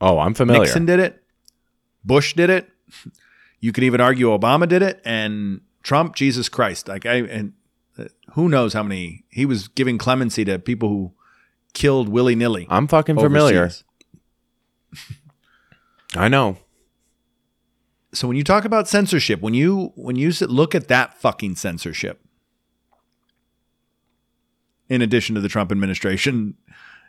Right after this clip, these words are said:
Speaker 2: you know, taking down any information about climate science and just, like, getting rid of the E P A <laughs> and just, like, desi-,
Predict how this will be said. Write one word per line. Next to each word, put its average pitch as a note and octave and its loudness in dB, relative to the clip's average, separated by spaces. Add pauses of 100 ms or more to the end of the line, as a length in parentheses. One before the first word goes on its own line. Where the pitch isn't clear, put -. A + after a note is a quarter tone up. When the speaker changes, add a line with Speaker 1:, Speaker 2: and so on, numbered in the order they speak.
(160)
Speaker 2:
you A#2+ -4
know, F#2 -2
taking A#2+ 0
down A2 0
any A2 -2
information G#2 -2
about F#2+ -2
climate G#2+ -2
science F#2+ -8
and G2 -6
just, F#2+ -8
like, G2 -8
getting A2+ 0
rid A2 0
of G#2 0
the G2+ -2 (120)
E G#2 -2
P G2+ -2
A G2 -2 (280)
<laughs> D3 0
and D3 -2
just, A#2+ -6
like, A2+ -2
desi-, G#2+ -4